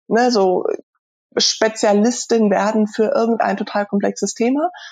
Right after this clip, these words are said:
sondern ich möchte irgendwie mich zuverlässig und sicher um meine Altersvorsorge kümmern, dann ist es echt nicht schwierig. Aber wenn wir das mal hinkriegen, dann macht das was mit unserem Selbstbewusstsein.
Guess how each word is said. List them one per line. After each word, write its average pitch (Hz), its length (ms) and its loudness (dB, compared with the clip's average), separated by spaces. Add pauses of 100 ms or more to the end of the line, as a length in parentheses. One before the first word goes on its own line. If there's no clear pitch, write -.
(140)
sondern 214 220 2
ich 226 100 -8
möchte 214 240 0
irgendwie 247 540 0
mich 208 320 -2 (460)
zuverlässig 240 840 0
und 202 360 0
sicher 226 420 0
um 226 100 0
meine 233 320 -2
Altersvorsorge 175 840 0
kümmern, 220 380 -2 (180)
dann 214 100 0
ist 214 140 0
es - 160 0
echt 202 280 -2
nicht 185 200 0
schwierig. 202 500 -2 (460)
Aber 233 480 2
wenn 240 160 4
wir 254 60 4
das 247 140 -2
mal 247 140 0
hinkriegen, 262 680 0 (180)
dann 220 320 2 (160)
macht 220 200 -2
das 220 120 -4
was 208 120 -4
mit 196 120 -2
unserem 196 240 2
Selbstbewusstsein. 254 840 0